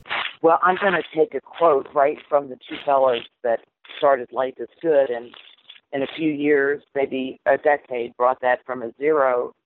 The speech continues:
company to two hundred million dollar company. And they simply say that you have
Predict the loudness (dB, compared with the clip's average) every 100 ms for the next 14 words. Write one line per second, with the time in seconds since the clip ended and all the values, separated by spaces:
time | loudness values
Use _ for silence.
0 | -8 -8 -6 -10 -10 -12 -14 -6 -4 -4
1 | -4 0 0 0 0 0 -2 -6 -8 -8
2 | -10 -10 -12 _ -20 -6 0 0 0 -2
3 | -4 -4 -2 2 2 2 -4 -12 -8 -6